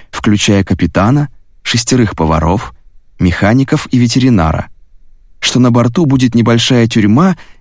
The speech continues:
и хлорированные бассейны, которые пересекут вместе с нами несколько океанов.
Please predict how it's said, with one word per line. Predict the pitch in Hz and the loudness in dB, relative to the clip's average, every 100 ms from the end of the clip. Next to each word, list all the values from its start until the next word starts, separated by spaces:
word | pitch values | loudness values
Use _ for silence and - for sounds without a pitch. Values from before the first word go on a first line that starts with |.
| - | -6
и | 131 | -2
хлорированные | 127 120 170 151 143 139 135 | 2 2 2 2 2 2 2
бассейны, | 139 156 - 131 92 76 80 - - - - | 0 0 0 2 2 0 -4 -10 -20 -20 -6
которые | 98 - 113 101 | -4 0 0 0
пересекут | 85 98 - - 104 | 0 -2 -2 -2 -2
вместе | - 95 90 - | 0 0 0 -2
с | - | -2
нами | 98 127 123 | 0 2 2
несколько | 101 87 - - 85 | 0 -2 -4 -4 -2
океанов. | 78 76 73 80 - - | -2 -4 -4 -4 -8 -14